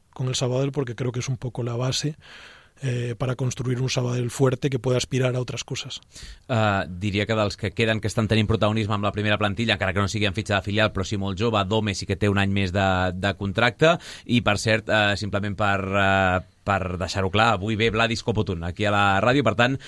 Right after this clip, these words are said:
Speaker 2: a les set al Tribuna Preferent el tindrem aquí amb el Pau Vituri. Eh, reprenc on havíem deixat el tema, amb el tema dels fitxatges, havíem parlat de Maestre, faltaven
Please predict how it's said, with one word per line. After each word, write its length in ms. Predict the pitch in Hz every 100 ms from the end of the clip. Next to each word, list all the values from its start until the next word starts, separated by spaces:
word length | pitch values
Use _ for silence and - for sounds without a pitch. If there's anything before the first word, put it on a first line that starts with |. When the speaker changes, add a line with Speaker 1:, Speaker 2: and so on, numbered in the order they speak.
| -
Speaker 2:
a 120 | - 110
les 200 | 110 104
set 160 | 131 127
al 140 | 127 -
Tribuna 380 | 120 123 120 117
Preferent 380 | 113 110 117 127 127
el 180 | 120 110
tindrem 260 | 110 113 110
aquí 180 | 101
amb 120 | 107 104
el 140 | 101 95
Pau 380 | 104 98 95 95
Vituri. 400 | 101 101 98 95
Eh, 680 | 95 - - - - 131 123 - 135
reprenc 380 | 135 143 170 240
on 140 | 220 180
havíem 240 | 160 156
deixat 220 | 151 151 131
el 100 | 110
tema, 260 | 123 156 190
amb 140 | 127
el 60 | 117
tema 160 | 165
dels 160 | 165 -
fitxatges, 340 | 117 123 160
havíem 200 | 131 139
parlat 200 | 160 139
de 100 | 123
Maestre, 400 | 117 113 131 151 139
faltaven 480 | 110 123 135 131